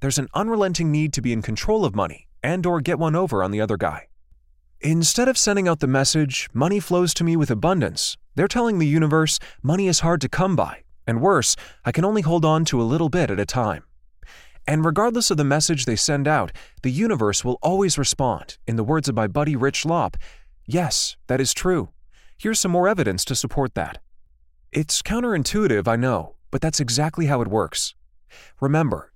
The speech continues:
you get back what you put out. So if needing to squeeze every last nickel out of someone just to make yourself feel better is what you're into, then I have news for you, friend. You will always be in that position. Needing to gouge, needing to claw, and needing to fight for every last dollar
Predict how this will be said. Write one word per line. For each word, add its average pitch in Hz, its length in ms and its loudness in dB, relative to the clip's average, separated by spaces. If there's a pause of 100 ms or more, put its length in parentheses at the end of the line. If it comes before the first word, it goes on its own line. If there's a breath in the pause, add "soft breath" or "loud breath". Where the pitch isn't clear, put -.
(160)
you 135 100 -2
get 180 260 -4
back 165 260 -2
what 147 160 -4
you 127 60 -2
put 127 220 0
out. - 320 -2 (320)
So 139 160 0
if 127 100 -4
needing 208 280 0
to 170 60 0
squeeze 156 480 0
every 175 240 -2
last 160 300 0
nickel 160 260 0
out 101 120 2
of 95 80 -2
someone 92 420 -2
just 151 220 -4
to 165 80 -2
make 160 160 -2
yourself 113 320 -2
feel 202 260 0
better 95 260 2
is 90 140 -4
what 113 160 -4
you're 123 100 0
into, 131 380 -2 (380 loud breath)
then 120 100 -2
I 165 80 0
have 170 100 -2
news 180 240 2
for - 120 -2
you, 92 100 -2
friend. 82 380 -4 (320)
You 131 120 -2
will 139 200 -2
always 160 400 0
be 143 160 0
in 131 80 -2
that 123 160 -2
position. 107 480 -2 (640)
Needing 185 340 0
to 160 100 0
gouge, 107 640 -2 (100)
needing 160 240 0
to 165 100 -2
claw, 160 500 -2 (200)
and 131 140 -2
needing 196 240 0
to 175 100 -4
fight 156 300 -2
for - 240 -4
every 147 320 0
last 123 320 0
dollar 135 420 0